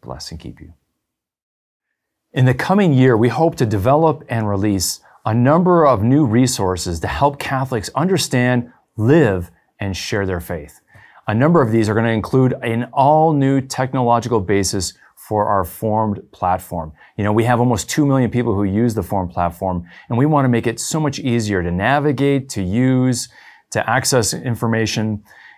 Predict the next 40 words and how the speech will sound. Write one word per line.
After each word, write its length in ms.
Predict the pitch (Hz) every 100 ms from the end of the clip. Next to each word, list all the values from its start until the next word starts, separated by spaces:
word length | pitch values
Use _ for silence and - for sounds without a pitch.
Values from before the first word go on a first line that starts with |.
| -
and 120 | 95
great 200 | 110 117
programming. 640 | - 117 104 107 107 107 123
And 100 | 101
so 220 | - 104
an 180 | 117 104
entirely 640 | 104 98 - 127 139 131
new 340 | 117 110 110 107
digital 360 | 113 98 104
platform 500 | 90 95 98 - 101
for 180 | 92 110
the 80 | 98
Formed 300 | - 101 95
platform. 460 | 87 80 - 78 76
That's 220 | 104 104
gonna 120 | 117
be 60 | 98
so 220 | - 98
important. 480 | 87 95 87 80 - - - - -
And 220 | 107 107
next, 600 | 123 180 - 113 - - - - -
we 80 | 147
wanna 180 | 185 143
launch 240 | 139 135
a, 260 | 147 147 -
a 40 |
couple 240 | 160 156
new 340 | 143 135 - -
M 160 | 127 120
A 120 | 117
degrees. 540 | 107 92 87 78 - _ _ - _ -
The 60 | -
first 460 | - 190 147 -
is 340 | 135 113 113 -
an 420 | 127 110 117 - _
M 240 | 135 151 180
A 460 | 151 113 107 107 - - 107
in 160 | 95
Catholic 640 | - - 120 120 120 101 -
education. 800 | 104 95 - 87 87 87 78